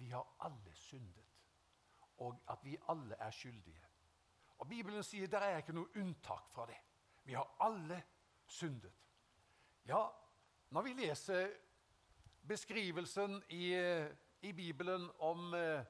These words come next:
Bibelens menn og kvinner, så kunne vi jo tenke, «Hm, ja, der er visst noen unntak.» Noah, han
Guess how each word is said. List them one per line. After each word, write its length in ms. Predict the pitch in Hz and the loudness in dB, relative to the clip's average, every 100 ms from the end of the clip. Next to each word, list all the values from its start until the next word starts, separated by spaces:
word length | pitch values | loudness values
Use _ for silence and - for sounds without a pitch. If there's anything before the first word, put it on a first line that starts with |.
| - - | -10 -8
Bibelens 420 | 180 180 190 - | -4 -2 -4 0
menn 220 | 185 170 160 | 0 0 -2
og 60 | |
kvinner, 360 | - 165 147 131 - - - - - _ - | -2 -2 -2 -4 -8 -20 -20 -20 -20 _ -16
så 400 | - - 208 214 214 - - _ _ _ _ _ _ _ _ | -12 -4 0 2 0 -6 -20 _ _ _ _ _ _ _ _
kunne 200 | - 208 | -6 -4
vi 80 | 165 | -2
jo 80 | 170 | -2
tenke, 440 | 175 196 151 143 127 - | -2 -4 -6 -8 -8 -10
«Hm, 160 | 170 139 - - | -6 -6 -8 -18
ja, 60 | - | -4
der 120 | 160 | -2
er 140 | 160 110 | 0 0
visst 160 | 170 202 | -2 -4
noen 220 | 165 123 | -4 -4
unntak.» 420 | 127 - 87 - - _ _ _ _ _ _ | -6 -8 -10 -12 -18 _ _ _ _ _ _
Noah, 560 | 120 131 151 101 117 185 - - _ _ _ _ _ _ _ _ _ _ _ _ _ - - - | -6 -4 -4 -4 -2 -2 -2 -18 _ _ _ _ _ _ _ _ _ _ _ _ _ -20 -18 -10
han 200 | - 165 | 2 2